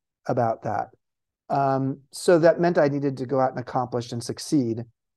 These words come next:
in ways that were visible and public. Um, I was damn good at getting press for myself and my business, but let's make sure that myself goes first. <laughs> Um,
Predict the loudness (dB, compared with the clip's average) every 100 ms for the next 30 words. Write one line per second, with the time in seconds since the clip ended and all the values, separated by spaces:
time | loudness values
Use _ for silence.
0 | _ -2 2 4 4 2 -2 -2 -4 -6
1 | -2 0 0 2 2 2 -2 -8 -10 -8
2 | -6 -4 -6 -8 -16 _ _ _ _ _
3 | -6 -6 -2 2 2 2 -4 -16 _ 2
4 | 2 2 0 -4 -4 -6 -10 -6 -6 -6
5 | -6 -8 -8 -10 -10 -10 -8 -6 -6 -8
6 | -12 -10 -8 -8 -8 -8 -10 -12 -20 _
7 | _ _ _ -2 0 -4 -4 -8 -6 -6
8 | -4 -6 -10 -6 -6 -6 -6 -8 -8 -6
9 | -6 -6 -10 -8 -6 -4 -6 -6 -8 -8
10 | -12 -18 -20 -20 _ 4 6 8 6 2
11 | -4